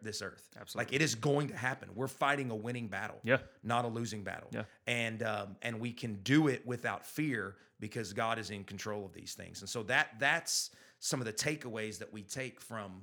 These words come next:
Speaker 1: from his life and what he accomplished and, and the fruit that we're still seeing today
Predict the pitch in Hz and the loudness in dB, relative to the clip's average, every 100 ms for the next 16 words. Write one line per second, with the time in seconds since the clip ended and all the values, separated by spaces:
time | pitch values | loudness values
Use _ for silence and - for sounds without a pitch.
0 | - - 107 104 120 113 107 101 101 104 | -12 -8 -6 -4 -6 -4 -2 -4 -6 -10
1 | 101 107 104 98 - 101 98 101 - 101 | -6 -6 -6 -10 -8 -10 -8 -6 -6 -6
2 | 95 92 - - 117 107 101 104 - 131 | -10 -14 -20 -6 -2 -2 -2 -6 -2 -2
3 | 123 113 113 113 - 107 - 101 95 87 | -2 -4 -4 -6 -6 -6 -6 -6 -8 -10
4 | 90 80 | -10 -10